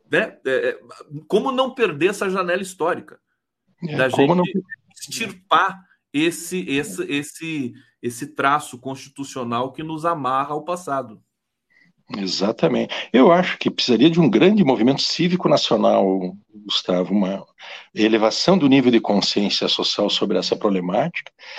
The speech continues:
Speaker 2: né, e perder isto que é muito característico em relação aos militares. Há um temor dos militares, há uma covardia, há um acanhamento dos militares. Tu observa que quando eles vão para, para, para o Congresso, em qualquer circunstância, agora na C P I, quando eles vão fardados,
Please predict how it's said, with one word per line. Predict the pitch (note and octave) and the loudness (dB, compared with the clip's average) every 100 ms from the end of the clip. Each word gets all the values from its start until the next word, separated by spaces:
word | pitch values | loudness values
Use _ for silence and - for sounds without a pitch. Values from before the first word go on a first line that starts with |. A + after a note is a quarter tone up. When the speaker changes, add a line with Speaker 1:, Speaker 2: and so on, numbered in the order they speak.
| - - - | -16 -14 -2
Speaker 2:
né, | A#2+ - | -2 2
e | E3 | 0
perder | E3 F#3 B2+ C#3 G#3+ | 4 4 6 4 6
isto | F3 F#3+ - | 6 4 2
que | G3+ - | -2 0
é | |
muito | E3 E3+ G#3+ | 4 4 4
característico | - F3 F3 C3 C3+ F3+ | 2 0 0 2 2 2
em | C3+ | 0
relação | A#2+ A#2 A#2+ | 2 0 0
aos | A#2 | 0
militares. | B2 G2+ - A#2 C#3+ G#2 - | 0 0 0 0 -2 -4 2
Há | |
um | C3+ F3+ | 2 4
temor | F#3+ D#3+ C#3+ G#3+ | 4 6 6 6
dos | F#3 C3 | 4 0
militares, | A2 C#3+ - G2+ F2 - - - - - | 2 2 2 0 0 -6 -12 -14 -12 -2
há | C3 | 2
uma | D#3 | 4
covardia, | E3 G3 E3 D#3 A2+ - G#3+ F3+ | 4 4 4 2 2 4 6 6
há | |
um | C#3+ | 4
acanhamento | C#3+ D#3+ C#3+ C#3 G3+ G#3 | 2 4 4 4 4 4
dos | - - | 0 0
militares. | G#2+ F#2+ - F2+ F2+ - | -2 -2 -2 -2 -2 2
Tu | G3 | 2
observa | E3 - C#3+ G3 F3 - F2+ - - - - - - | 4 0 4 4 4 -2 -8 -12 -20 -20 -20 -8 -4
que | |
quando | - G3+ A#3+ | 4 4 6
eles | F#3 C3+ | 4 4
vão | C#3+ C3+ | 2 2
para, | A#2 G#2+ F#2+ - | 0 -2 -4 -2
para, | G#2 F#2+ - | 0 0 -2
para | - | -4
o | |
Congresso, | G#2 G2 F2+ D3 G3+ - | 0 2 4 4 4 0
em | |
qualquer | F#2+ - A3 | 0 2 0
circunstância, | - - G#2 - E3+ A#3 - | -2 -2 -2 2 4 4 2
agora | G#2 C3 C#3 | 2 2 4
na | A2+ | 0
C | - | -2
P | G#2 | -2
I, | D3+ | 2
quando | D#3+ | 4
eles | C3 | 6
vão | C#3 | 4
fardados, | E3+ B2 F#2 A2+ G3+ G3+ | 4 2 2 0 -2 -4